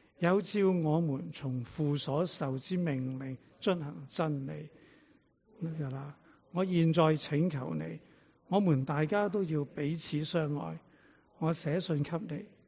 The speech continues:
並不是以一條新命令，而是我們從起初就有的，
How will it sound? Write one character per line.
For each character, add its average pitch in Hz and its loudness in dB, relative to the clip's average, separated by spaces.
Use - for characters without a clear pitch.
並 160 -4
不 190 -10
是 160 -8
以 143 -8
一 160 -8
條 151 -12
新 - -6
命 165 -4
令， 165 -12
而 160 -2
是 175 0
我 160 0
們 143 -2
從 131 -6
起 156 -2
初 196 0
就 127 -8
有 139 -10
的， 147 -8